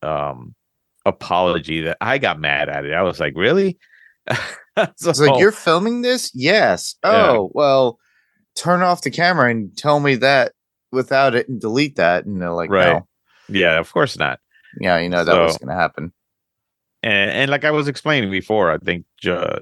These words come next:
Speaker 1: you know, when we start seeing the families, so, like, Andre or, uh, was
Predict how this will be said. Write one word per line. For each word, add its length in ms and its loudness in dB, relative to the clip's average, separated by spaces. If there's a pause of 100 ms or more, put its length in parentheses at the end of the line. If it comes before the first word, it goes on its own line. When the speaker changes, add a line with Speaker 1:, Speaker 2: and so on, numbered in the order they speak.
(140)
Speaker 1:
you 160 -6
know, 260 -6 (220)
when 220 -4
we 100 -2
start 380 -2
seeing 560 -4
the 80 -6
families, 800 -4
so, 240 -4
like, 340 -6
Andre 800 -2 (600)
or, 280 -2
uh, 360 0 (120)
was 640 -2